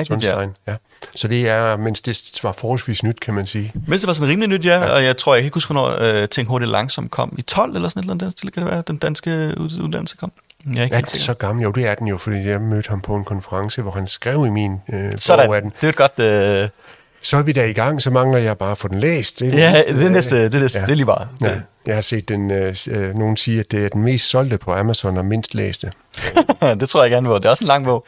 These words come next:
Speaker 2: Det er det i hvert fald, ja. Så, så der starter du så i, i fjorten, øhm,
Speaker 1: Ja, femten, tror jeg.
Speaker 2: Ja.
Speaker 1: Femten eller fjorten.
Speaker 2: Og skal arbejde med nudging og adfærdsdesign.
Speaker 1: Ja, som er sådan en god blanding af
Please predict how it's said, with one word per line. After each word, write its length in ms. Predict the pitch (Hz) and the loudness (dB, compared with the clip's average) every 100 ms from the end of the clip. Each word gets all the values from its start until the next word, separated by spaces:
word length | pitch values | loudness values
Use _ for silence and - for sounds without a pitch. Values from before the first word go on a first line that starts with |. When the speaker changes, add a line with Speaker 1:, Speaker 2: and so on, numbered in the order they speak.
| - | -8
Speaker 2:
Det 100 | 98 | -4
er 80 | 95 | -4
det 100 | - | -4
i 20 | |
hvert 200 | 90 95 | -4 -6
fald, 160 | 98 98 101 - | -6 -6 -8 -6
ja. 120 | 104 104 - - - - | -6 -6 -8 -20 -20 -10
Så, 180 | - 131 | -2 0
så 140 | 120 | 2
der 80 | 147 | 2
starter 340 | 160 175 196 160 | 2 2 2 2
du 100 | 131 | 0
så 160 | 156 | 2
i, 220 | 143 120 117 | 2 2 0
i 140 | 120 117 | -2 -2
fjorten, 420 | - 120 139 123 - | 0 0 0 -2 -2
øhm, 600 | 120 107 104 101 104 98 90 - _ - | -2 0 0 -2 -2 -2 -6 -10 _ -2
Speaker 1:
Ja, 440 | 113 113 104 95 | 4 6 6 4
femten, 320 | 92 - 117 131 | 2 -2 -4 -2
tror 120 | 107 | 0
jeg. 100 | 95 - - | -2 -6 -2
Speaker 2:
Ja. 80 | |
Speaker 1:
Femten 200 | 127 131 | -2 -2
eller 120 | 117 107 | -2 -2
fjorten. 220 | 107 120 _ | -6 -8 _
Speaker 2:
Og 200 | - 101 | -6 -4
skal 140 | - 110 | -4 -4
arbejde 420 | 104 107 104 98 | -2 -2 -4 -2
med 180 | 101 98 | -4 -2
nudging 500 | 98 98 - 110 101 | -4 -4 -4 -2 -2
og 240 | 92 - | -4 -4
adfærdsdesign. 640 | 107 107 98 101 104 101 101 | -6 -4 -6 -4 -2 -2 0
Speaker 1:
Ja, 300 | 117 156 170 | 2 2 2
som 200 | 143 135 | 0 0
er 40 | |
sådan 200 | 123 143 | 0 0
en 60 | 135 | 0
god 200 | 131 160 | 2 2
blanding 420 | 139 135 147 143 | 4 4 4 4
af 400 | 127 117 107 101 | 6 6 6 4